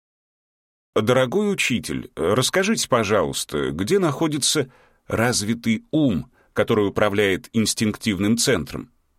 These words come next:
Правда ли, что там записаны программы, определяющие поведение?» — спросил лысый мужчина с добрыми серыми глазами и маленькой круглой серёжкой в левом ухе. Эдгар. Инстинктивный центр присутствует во всём теле.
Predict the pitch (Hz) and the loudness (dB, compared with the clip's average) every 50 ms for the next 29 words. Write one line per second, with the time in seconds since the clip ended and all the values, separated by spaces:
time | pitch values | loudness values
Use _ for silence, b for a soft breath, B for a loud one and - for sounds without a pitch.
0 | _ _ - - 143 185 156 135 135 107 98 90 80 - - - 104 - 123 120 | _ _ -2 0 0 0 2 0 0 2 2 0 0 -2 0 -2 0 2 2 2
1 | 113 90 98 101 - 135 135 117 - 131 117 117 107 b b b b b b - | 2 2 0 -2 0 0 0 0 2 2 2 2 0 b b b b b b 0
2 | 120 113 107 95 110 135 143 135 123 107 98 80 - 101 95 107 110 120 117 110 | 2 2 2 2 2 0 2 2 2 2 0 0 -2 -2 -2 0 2 2 2 2
3 | 104 95 - - - 101 98 98 92 - - _ - - 131 123 143 151 139 139 | 2 -2 -4 -2 -2 -2 -2 -2 -2 -4 -8 _ -2 -2 0 0 0 0 0 0
4 | 107 73 67 - 50 - _ _ _ _ _ _ _ - - - - - 85 82 | 0 0 -2 -6 -10 -16 _ _ _ _ _ _ _ -8 -8 -6 0 0 0 0
5 | - - 101 92 87 87 104 98 - - 95 90 90 92 85 - - 180 180 156 | 0 0 0 0 0 0 0 0 0 0 0 0 0 0 0 0 -2 -2 0 0
6 | 113 82 B B B B B B - 92 90 90 113 120 131 127 123 120 110 101 | 0 -2 B B B B B B -6 -4 -4 0 0 0 0 2 2 2 2 2
7 | - - 131 123 120 110 107 101 95 98 101 98 98 143 160 156 147 127 B B | 2 2 2 2 2 2 0 0 2 0 0 2 2 0 0 2 0 -2 B B
8 | B B - 123 117 123 147 151 139 135 127 120 - 123 117 - 113 120 123 110 | B B 0 0 2 2 2 2 2 2 0 0 0 -2 -2 0 0 0 2 2
9 | 117 113 101 - - 101 98 104 101 92 - - - 101 92 90 98 101 95 92 | 2 2 2 0 -2 0 0 0 0 0 0 -2 -4 -4 -2 -2 -2 -2 0 0
10 | 98 110 110 90 67 - - - - _ _ _ _ _ _ _ _ _ _ _ | 2 2 2 0 -2 -4 -8 -12 -14 _ _ _ _ _ _ _ _ _ _ _
11 | _ _ - - 98 82 69 73 69 - - b b b b b b b b b | _ _ -2 0 0 0 0 -2 -8 -10 -10 b b b b b b b b b
12 | b - 113 113 113 - - - 107 101 - - - 117 110 98 98 92 87 - | b 0 2 2 2 2 0 0 -2 -2 -2 -2 0 0 2 2 0 0 0 0
13 | - 135 135 117 80 90 - - _ _ - 101 98 - - - 131 135 - - | 0 2 0 2 0 -2 -4 -4 _ _ -4 -4 -2 -2 0 0 0 -2 -2 -6
14 | - 110 113 110 - - 85 101 92 - - - 107 98 95 80 - - 90 78 | -2 -2 -2 -2 -2 -2 -2 -2 0 0 0 0 0 0 0 -2 -4 -4 -4 -4
15 | 67 58 - - | -4 -4 -8 -14